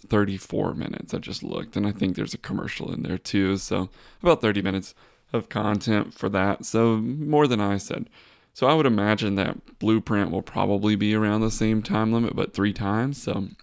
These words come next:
I would imagine it's probably gonna be about thirty-five minutes released. Probably, I'm guessing, like, a week apart from each other, maybe a little bit more. I don't know. They've never done anything like this to my knowledge. I don't remember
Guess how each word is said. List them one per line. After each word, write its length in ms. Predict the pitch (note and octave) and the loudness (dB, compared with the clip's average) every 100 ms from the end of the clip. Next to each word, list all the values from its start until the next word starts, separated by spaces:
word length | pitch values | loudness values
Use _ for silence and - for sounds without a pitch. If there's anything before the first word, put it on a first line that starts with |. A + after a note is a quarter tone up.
| _ _ _ _ _ _ - | _ _ _ _ _ _ -2
I 60 | |
would 80 | A#2 | 0
imagine 380 | A2 G#2+ - G#2 | 0 -2 -6 -6
it's 120 | - | -8
probably 260 | - - - | -6 -6 -4
gonna 180 | E2 - | -6 -4
be 220 | - - - - - - - | -6 -8 -16 -20 -20 -20 -2
about 180 | A#2 - | -2 0
thirty-five 440 | E2 F2+ D#2+ G2 | -6 -4 -4 -4
minutes 480 | G2+ G2+ F#2+ - - | 0 0 0 -4 -6
released. 500 | F#2 G2 G2 - - - _ _ - _ _ _ | -2 0 -2 -4 -12 -20 _ _ -20 _ _ _
Probably, 760 | - B2 A#2 B2 B2 A#2 C3 C3 | -4 2 4 4 2 0 2 2
I'm 120 | B2+ | 2
guessing, 400 | B2 B2+ - C3 | 0 -2 -2 0
like, 160 | C3 B2+ | 0 0
a 80 | |
week 220 | B2 B2 - | -2 -2 -4
apart 340 | - C3 B2 | -4 -4 -4
from 160 | B2 C3 | -2 -2
each 220 | A#2+ - | -2 -2
other, 300 | B2 B2+ B2 | -2 -2 -2
maybe 260 | G#2 G#2 | 0 0
a 60 | A2 | 0
little 180 | A2+ A2+ | 0 0
bit 140 | A#2 | -2
more. 400 | - A#2 A#2 A2+ - - - - - _ _ | -4 -4 -2 -4 -10 -20 -20 -20 -20 _ _
I 80 | D3 | -6
don't 160 | E3+ | -2
know. 180 | D#3+ F3+ | 0 2
They've 140 | G#2 G2 | 4 4
never 180 | A#2 | 2
done 220 | B2 A#2+ C#3 | 2 2 2
anything 380 | G#2+ E2 F#2 | 2 -2 -4
like 200 | F2 F#2 | -4 -4
this 180 | - G2 | -6 -8
to 120 | - | -6
my 160 | G2 G2 | -4 -2
knowledge. 440 | G2+ - F2 F2 | -2 -2 -2 -2
I 40 | G2+ | -2
don't 200 | G2+ - | -2 -2
remember 480 | G2 G2+ G2 G2 | -2 -2 0 -2